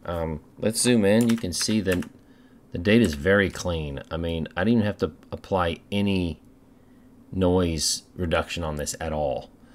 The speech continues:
And a lot of that has to do with the <laughs> fact that I've stacked over four hundred frames, so wasn't really necessary.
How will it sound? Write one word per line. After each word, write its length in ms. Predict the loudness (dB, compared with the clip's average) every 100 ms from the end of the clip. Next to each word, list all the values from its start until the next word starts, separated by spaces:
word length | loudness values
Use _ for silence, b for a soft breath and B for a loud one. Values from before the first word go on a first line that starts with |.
| B B B B -2
And 460 | 0 2 0 -2 -10 0
a 80 | 4
lot 260 | 8 8
of 60 | 6
that 100 | 2
has 200 | -2 -4
to 60 |
do 120 | -2 -2
with 120 | -2
the 60 |
<laughs> 120 | -4 -2
fact 260 | -2 -4
that 100 | -6
I've 140 | -4 -2
stacked 480 | -2 0 -2 0 -4
over 220 | -4 -6
four 260 | -4 -2
hundred 240 | 0 -2 -4
frames, 500 | -4 -2 -2 -4 -6
so 380 | -4 -4 -4 -8 -18 B B B B B B -20 -20 -20 -20 -6 8
wasn't 280 | 8 10 8
really 180 | 6
necessary. 720 | 6 4 2 -2 0 0 0